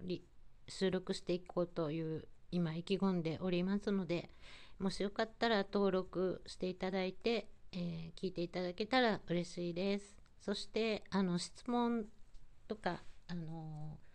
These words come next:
こんなこと話してほしいっていうのがありましたら、めっちゃ助かりますので、<laughs> あの、ブログの方からでも結構ですし、えー、こちらの方に寄せていただいても結構です。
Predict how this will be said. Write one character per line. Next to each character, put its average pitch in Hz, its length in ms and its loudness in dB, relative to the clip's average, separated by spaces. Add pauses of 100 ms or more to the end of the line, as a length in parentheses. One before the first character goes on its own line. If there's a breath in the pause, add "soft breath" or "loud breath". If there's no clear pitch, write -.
(320 loud breath)
こ 196 120 0
ん 208 80 4
な 214 80 4
こ 214 100 -2
と 214 160 2
話 190 280 2
し - 20 -16
て - 100 -6
ほ 180 160 -2
し 175 280 0
い - 20 -2
っ 165 40 -4
て - 240 -4
い 160 100 0
う 156 60 0
の 156 120 -2
が 151 140 -2
あ 170 40 4
り 190 140 6
ま 214 120 2
し 208 80 -6
た 190 120 -2
ら、 185 200 2
め 180 100 2
っ 190 60 0
ち - 120 -8
ゃ 226 200 2
助 - 160 -10
か 233 120 6
り 226 100 6
ま 233 140 12
す 233 160 2
の 185 160 2
で、 180 240 4 (340 loud breath)
<laughs> - 300 -8
あ 165 120 0
の、 160 520 -4 (1400)
ブ 196 80 4
ロ 196 140 4
グ 196 100 4
の 208 160 6
方 220 160 2
か 214 140 4
ら 165 140 4
で 160 120 -2
も 147 320 -4
結 - 180 -10 (120)
構 170 180 0
で 160 140 -2
す - 200 -10
し、 233 380 0
え 170 300 -4
ー、 - 40 -14
こ 180 120 -2
ち 175 180 -2
ら 170 120 0
の 165 120 0
方 220 180 2
に 175 260 0
寄 160 120 -2
せ 160 160 -2
て 156 160 -4
い 160 80 -2
た 180 160 -4
だ 202 120 -2
い 202 60 -4
て 214 120 -2
も 214 160 2
結 185 260 -2
構 170 240 0
で 180 220 0
す。 - 140 -10